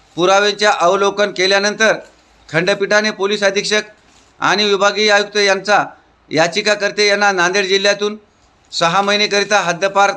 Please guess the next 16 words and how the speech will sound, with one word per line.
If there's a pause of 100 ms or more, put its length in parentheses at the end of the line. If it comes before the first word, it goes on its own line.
तडीपार
करण्याचा
निर्णय (460)
रद्दबातल
करण्याचे
आदेश
दिला
आहे. (460)
या
प्रकरणात
याचिकाकर्ते (460)
यांच्या
वतीने
ॲडव्होकेट
सईद
शेख